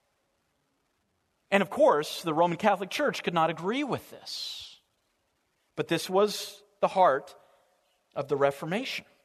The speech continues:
But it raises an important question, and, and hopefully you're, you're thinking along with this. And the question is this: how can a righteous God declare that one who is inherently unrighteous is now to be regarded as righteous?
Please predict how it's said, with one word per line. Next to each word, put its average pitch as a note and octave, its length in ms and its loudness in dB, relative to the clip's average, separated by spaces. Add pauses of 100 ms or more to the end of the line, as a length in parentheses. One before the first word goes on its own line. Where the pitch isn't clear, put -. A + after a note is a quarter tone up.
(1120)
But A3+ 120 6
it A#3+ 100 -4
raises D#4+ 500 0
an B3 80 2
important F3 380 2
question, - 560 2
and, D3+ 160 -2
and E3 140 -2
hopefully G3 480 2
you're, D#3+ 120 0
you're D#3 160 -2
thinking C4+ 460 -4
along C#3+ 420 2
with C#3 160 0
this. - 380 0 (760)
And A#3 140 4
the A#3 40 0
question D#4 400 0
is B3+ 120 -2
this: C4+ 240 4
how C#4 340 4 (100)
can F#3 540 0
a F#3 80 6
righteous G3 720 0
God D#3 560 4 (800)
declare A3 1000 4 (500)
that G#3 180 6
one B3+ 240 6
who A#3+ 180 4
is F3+ 140 2
inherently F#3+ 680 2
unrighteous A#3+ 760 2
is A#3+ 220 -2
now D3+ 220 4
to G3 100 -8
be C#4 140 -2
regarded F3+ 480 2
as B3+ 160 -4
righteous? - 640 -2